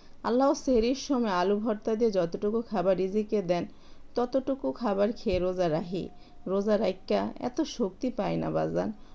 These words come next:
বয়সটা তো হইছে।" দেখলাম চাচা শরীর ঘাম মুছতেছেন আর কথাগুলো বলছেন। আসলেই চাচাকে দেখলেই বোঝা যায় বয়সটা ষাটের ঊর্ধ্বে ছুঁই ছুঁই।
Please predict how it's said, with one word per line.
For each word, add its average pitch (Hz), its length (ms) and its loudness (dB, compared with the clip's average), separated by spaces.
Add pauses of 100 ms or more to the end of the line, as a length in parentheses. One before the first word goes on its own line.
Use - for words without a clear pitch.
(180)
বয়সটা 247 500 2
তো 180 200 2
হইছে।" 165 500 -2 (400)
দেখলাম 208 580 0 (340)
চাচা 277 260 0
শরীর 247 320 2
ঘাম 214 240 0
মুছতেছেন 180 680 -2 (160)
আর 202 240 0
কথাগুলো 208 640 0
বলছেন। 160 440 -2 (400)
আসলেই 269 420 0
চাচাকে 233 420 0
দেখলেই 226 400 2
বোঝা 202 340 0
যায় 175 220 2
বয়সটা 175 460 0
ষাটের 180 520 0
ঊর্ধ্বে 180 420 -2
ছুঁই 226 260 -2
ছুঁই। 170 320 -4